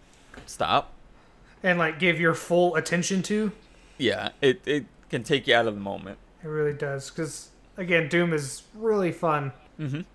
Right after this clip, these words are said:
Speaker 2: And I will probably end up re-downloading it to, uh, play the D L C.
Speaker 1: Oh, yeah.
Speaker 2: But that's, that's enough about my, my rant on Marauders and Doom.
Speaker 1: <laughs>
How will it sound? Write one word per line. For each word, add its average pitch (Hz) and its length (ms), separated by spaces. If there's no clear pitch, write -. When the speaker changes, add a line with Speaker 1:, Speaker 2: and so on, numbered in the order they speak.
Speaker 2:
And 165 160
I 156 120
will 143 160
probably 170 400
end 165 120
up 165 200
re-downloading 175 680
it 151 220
to, 165 280
uh, 160 300
play 160 200
the 165 120
D 180 220
L 208 120
C. 214 360
Speaker 1:
Oh, 92 240
yeah. 87 260
Speaker 2:
But 160 360
that's, 180 380
that's 175 220
enough 170 240
about 160 260
my, 147 300
my 147 180
rant 147 380
on 139 420
Marauders 151 540
and 143 160
Doom. 143 360
Speaker 1:
<laughs> 160 80